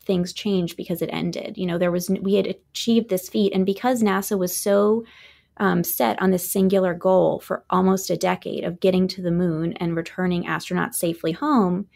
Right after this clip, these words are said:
this meant that they hadn't put any effort or time or money into other endeavors.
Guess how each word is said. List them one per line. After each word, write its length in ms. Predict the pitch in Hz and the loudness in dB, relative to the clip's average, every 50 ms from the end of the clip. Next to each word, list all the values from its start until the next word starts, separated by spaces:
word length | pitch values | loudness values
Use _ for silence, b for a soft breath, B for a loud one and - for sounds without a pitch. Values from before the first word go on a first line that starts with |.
| B B B B B B - | B B B B B B 2
this 220 | 226 214 214 - | 4 4 4 4
meant 240 | 233 233 247 254 247 | 2 2 2 2 0
that 200 | 233 202 190 - _ - | -2 -4 -4 -4 _ 2
they 300 | 190 185 185 185 196 202 | 4 4 4 4 2 0
hadn't 460 | 190 - 190 185 180 185 185 185 - | -2 -4 -4 -2 -2 -2 -2 -4 -6
put 320 | - - 196 185 180 - _ | -6 -2 -2 -2 -2 -4 _
any 520 | 190 185 185 190 185 185 185 180 190 190 b b b b b b _ - | -2 0 0 2 2 0 0 -2 -4 -8 b b b b b b _ -6
effort 360 | 196 185 190 - 190 185 - | -4 -4 -2 -2 -2 -2 0
or 100 | 180 175 | -2 -4
time 540 | 175 - - - 226 214 208 208 202 202 185 | -6 -6 -6 -4 0 0 2 2 2 2 0
or 60 | 175 | 0
money 400 | 170 185 220 262 262 240 214 196 190 - | 0 0 0 2 4 4 4 2 2 0
into 340 | 190 190 190 - - 208 - - | 0 -2 -2 -2 -4 -4 -4 -2
other 540 | - 196 214 233 226 214 202 185 185 202 - - | -2 0 2 2 2 4 4 2 0 -2 -4 -4
endeavors. 920 | 196 190 180 175 190 202 226 - - - - - - - 208 - - - | 0 0 0 2 0 0 -2 -2 -4 -6 -6 -6 -8 -10 -10 -10 -12 -14